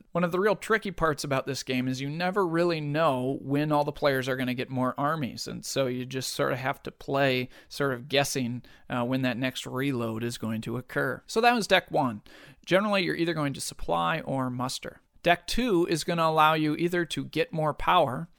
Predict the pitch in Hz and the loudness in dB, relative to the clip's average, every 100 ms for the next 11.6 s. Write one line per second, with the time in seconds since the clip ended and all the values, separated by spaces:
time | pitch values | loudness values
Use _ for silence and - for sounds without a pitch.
0 | - 160 185 175 175 156 170 151 143 131 | 0 4 4 4 2 4 2 2 -2 -2
1 | 139 170 165 170 147 143 156 165 120 123 | 0 0 2 -2 -4 0 2 4 2 -2
2 | - 139 131 127 120 120 - 143 156 156 | -8 -4 -2 0 -2 -4 -10 -4 -2 -2
3 | - 139 - 135 127 - - 135 120 - | -4 -6 -6 -4 -4 -4 -6 -6 -6 -12
4 | - - - _ 156 147 170 160 196 202 | -16 -16 -18 _ 0 0 2 2 4 4
5 | 165 - 170 185 185 - - 113 120 135 | 2 2 4 4 2 -2 -4 -4 -4 -4
6 | 131 127 - 139 131 131 - - 143 - | -4 -4 -2 0 0 0 0 0 0 -2
7 | 156 131 123 117 135 _ _ 160 165 208 | -8 -6 -6 -8 -10 _ _ 0 2 2
8 | 202 175 165 147 151 143 151 151 147 - | 2 2 2 0 0 2 2 0 -2 0
9 | 127 117 - - - 180 180 156 170 160 | -2 -4 -12 -6 -2 0 0 0 2 2
10 | 143 139 160 165 160 147 - 135 135 131 | 0 -2 -2 -2 -2 0 0 0 -2 -6
11 | - 151 139 208 214 | -4 -2 -2 -2 -6